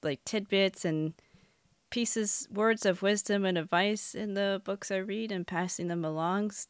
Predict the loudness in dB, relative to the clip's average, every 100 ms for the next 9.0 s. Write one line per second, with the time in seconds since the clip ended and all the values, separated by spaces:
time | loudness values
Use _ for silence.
0 | -10 -6 0 2 2 2 0 -2 -2 -4
1 | -4 -2 -4 -2 0 0 0 -12 -20 -20
2 | _ _ -4 -2 0 0 0 -2 -4 -2
3 | -4 -2 -4 -4 -6 -6 -6 -4 -4 -4
4 | _ _ -20 _ -8 0 2 4 0 0
5 | -2 2 0 2 -4 -4 -4 0 -2 -2
6 | -6 -2 -2 -2 -6 _ _ -2 4 6
7 | 4 2 0 4 6 4 2 -4 0 -2
8 | -2 -2 0 0 2 2 4 4 2